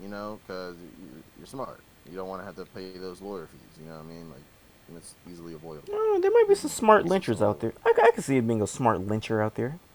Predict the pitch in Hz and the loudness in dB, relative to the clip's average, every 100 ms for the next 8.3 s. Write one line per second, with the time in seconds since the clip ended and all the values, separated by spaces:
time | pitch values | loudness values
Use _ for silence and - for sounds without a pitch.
0 | 302 330 107 107 147 165 160 127 107 101 | -6 -2 0 0 -2 -2 0 0 0 -2
1 | 101 - 101 - 104 - - 80 76 - | -4 -4 -4 0 -2 -2 -8 -18 -20 -20
2 | - - 85 76 - - - 90 92 85 | -20 -20 -18 -18 -20 -20 -20 -18 -14 -14
3 | 87 - - - - 107 113 117 110 101 | -14 -18 -20 -20 -12 -8 -6 -6 -6 -8
4 | 95 98 82 78 76 95 - - - - | -8 -8 -8 -10 -12 -18 -18 -20 -20 -14
5 | - 143 180 156 113 - 117 - - 80 | -12 -10 -12 -16 -20 -18 -18 -18 -18 -12
6 | 92 - 78 92 - 80 - - - - | -10 -10 -8 -10 -10 -16 -16 -20 -20 -6
7 | - 554 539 508 - 480 403 127 123 127 | 4 6 8 6 4 4 6 6 6 6
8 | 127 120 - | 8 8 6